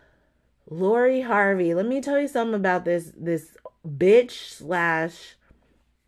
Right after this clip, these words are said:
let me, let me walk it back. Let me not, <laughs> let me not, let me not. All I'm gonna say about Lori Harvey is,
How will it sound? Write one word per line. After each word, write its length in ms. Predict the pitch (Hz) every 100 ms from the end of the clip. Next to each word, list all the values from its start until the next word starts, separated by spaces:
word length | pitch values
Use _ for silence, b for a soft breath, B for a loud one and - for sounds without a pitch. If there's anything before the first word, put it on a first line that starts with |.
| _ _ _ _ _ _ - _ _ _ _ _ _ -
let 260 | 190 233
me, 220 | 254 254 -
let 180 | 196 220
me 120 | 220
walk 280 | 208 180 185
it 100 | 147
back. 540 | 147 131 117 - - _ _ _ -
Let 160 | 202
me 140 | 202 196
not, 320 | 170 160 262 -
<laughs> 80 | 587
let 240 | 220 -
me 140 | 247
not, 440 | 202 185 165 214 - - _ _ -
let 120 | 180
me 120 | 170
not. 380 | 147 - - - _ B B B B B -
All 240 | 233 311
I'm 140 | 339
gonna 220 | 330 339 339
say 260 | 320 294
about 260 | 269 247 226
Lori 320 | 208 202 196
Harvey 760 | 180 156 156 147 143 131 110 - _ _ _ _ - -
is, 680 | 156 135 95 - - -